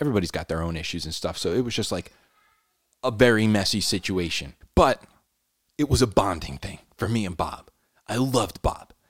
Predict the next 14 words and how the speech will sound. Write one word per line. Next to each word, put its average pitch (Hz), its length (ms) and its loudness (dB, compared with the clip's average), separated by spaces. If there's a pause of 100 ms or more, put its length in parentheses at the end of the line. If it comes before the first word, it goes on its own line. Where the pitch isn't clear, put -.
(200)
And 127 100 0
then 139 100 4
he 123 60 2
shot - 420 4
himself. - 540 -6 (680)
I - 40 -14
said, - 220 -6 (260)
"Ah, 202 100 -6 (4000)
why?" 180 840 0 (1500)
It 147 80 0
was 135 260 0
terrible. 92 500 -2 (1200)
So 131 280 6
sad. - 400 -2